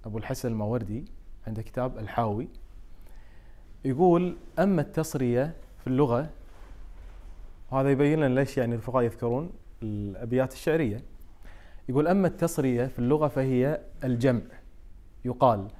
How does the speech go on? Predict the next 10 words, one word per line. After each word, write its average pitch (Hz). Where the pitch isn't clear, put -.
'صريت 143
الماء 113
من 139
الحوض'"، 131
بمعنى 131
جمعت 135
الماء 123
من 131
الحوض. 110
آه، 117